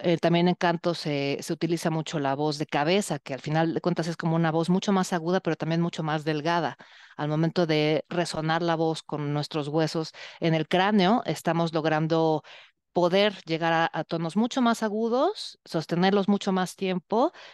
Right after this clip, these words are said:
y a-, y al mismo tiempo no estar dañando nuestra laringe y nuestras cuerdas vocales en el proceso. Entonces, es por esto muy importante que, que se estudie, que la gente que, que trabaja con la voz en el día a día sepa, ¿no? Eh,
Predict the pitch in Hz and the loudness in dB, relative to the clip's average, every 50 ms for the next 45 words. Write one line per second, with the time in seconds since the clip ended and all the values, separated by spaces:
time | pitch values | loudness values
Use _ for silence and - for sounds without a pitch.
0 | - _ _ _ _ _ 196 202 185 190 - - - 190 185 190 208 202 233 - | -20 _ _ _ _ _ 4 4 6 4 4 4 2 2 4 4 4 2 2 2
1 | 233 233 - 277 233 226 247 - - 233 214 196 190 170 170 165 160 160 165 165 | 2 2 2 2 2 2 0 0 -2 -4 -2 -2 -2 0 0 -2 -2 -2 -4 -4
2 | 160 156 147 - - 147 143 139 139 151 156 147 - 160 151 147 - - 131 - | -4 -6 -8 -8 -8 -4 -2 0 0 0 0 -2 -2 -2 -4 -4 -4 -6 -10 -8
3 | - - 143 139 143 143 139 139 131 - - 156 135 139 - 160 151 151 165 - | -4 -2 0 0 0 -2 -2 -4 -6 -4 -2 -2 -2 -2 -4 -2 -4 -4 -2 -2
4 | - 247 - 302 294 - - 196 185 185 190 196 202 - - 214 202 - - - | -2 0 2 2 2 2 2 2 2 2 2 0 0 2 2 0 0 0 -4 -12
5 | - - - - - _ _ _ _ _ - 233 226 - _ - 247 233 - - | -16 -18 -18 -20 -20 _ _ _ _ _ 2 2 2 2 _ 0 0 2 2 2
6 | 233 226 226 226 220 220 - - 196 - - 202 196 190 - 196 208 208 - _ | 4 4 4 4 4 2 0 -2 -4 -2 0 0 0 0 -2 -4 -6 -6 -8 _
7 | _ - 165 156 151 147 147 147 151 151 147 147 143 143 151 - _ _ _ _ | _ -4 -2 -2 0 0 0 0 0 0 0 -2 -4 -6 -8 -12 _ _ _ _
8 | _ _ _ _ _ _ _ - _ - 190 - 196 190 - - 254 240 180 170 | _ _ _ _ _ _ _ -6 _ 0 0 2 0 -2 0 0 0 2 2 0
9 | 165 - 165 165 170 - 196 202 - 233 - 180 165 156 143 - 160 - - 160 | 0 0 -2 -4 -2 -2 -2 -2 -2 -4 -2 0 0 0 0 -2 -4 -4 -2 -2
10 | 160 175 170 - 185 - 175 160 160 151 156 160 160 160 - 170 170 151 147 135 | -2 -2 -2 -2 -4 -4 -2 -2 -2 0 0 0 0 0 -2 -4 -4 -4 -4 -2
11 | 160 170 165 160 160 160 170 156 156 185 196 - - - - - - - _ _ | 0 0 0 0 2 2 2 2 2 0 -2 -8 -14 -20 -20 -20 -20 -20 _ _
12 | _ _ _ _ _ - - - 262 277 - _ - 139 139 - - 151 139 139 | _ _ _ _ _ -10 -2 0 0 0 0 _ -4 -4 -4 -6 -8 -6 -6 -6
13 | 170 - - - - - 151 143 143 139 139 139 135 | -6 -8 -12 -10 -4 -2 -2 0 0 0 0 -2 -2